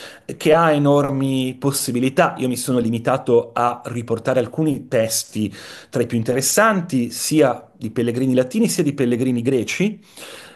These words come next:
che vedono, eh, la Betlemme mutare fra tre e quattrocento, ma potenzialmente mai è stato fatto un lavoro sistematico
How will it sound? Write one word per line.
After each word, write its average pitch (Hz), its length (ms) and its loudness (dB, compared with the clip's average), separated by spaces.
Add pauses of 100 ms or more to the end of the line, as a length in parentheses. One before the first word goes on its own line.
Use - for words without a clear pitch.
(260)
che 135 720 2 (120)
vedono, 120 760 -2 (380)
eh, 101 500 -2 (300)
la 117 180 0
Betlemme 143 500 2
mutare 151 960 2
fra 120 240 -4
tre 127 540 -2
e 113 140 -8
quattrocento, 190 840 0
ma 147 320 2 (160)
potenzialmente 143 1080 2 (300)
mai 151 220 2
è 123 40 -2
stato 123 260 -4
fatto 123 300 0
un 117 100 0
lavoro 123 460 2
sistematico 123 1200 0